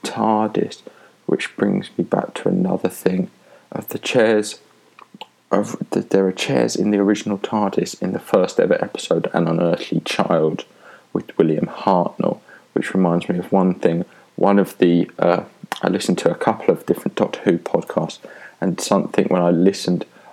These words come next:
about episode one, uh, the pilot, one thing that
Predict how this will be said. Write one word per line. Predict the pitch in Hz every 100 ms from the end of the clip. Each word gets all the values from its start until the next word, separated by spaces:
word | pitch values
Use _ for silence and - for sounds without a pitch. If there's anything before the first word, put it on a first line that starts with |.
| -
about | 101 92 90 -
episode | 95 - - 87 85 104
one, | 107 107 90 82 165 - _ _ _ - -
uh, | -
the | -
pilot, | - - 101 87 78 73 -
one | 87 87
thing | - 92 82
that | 58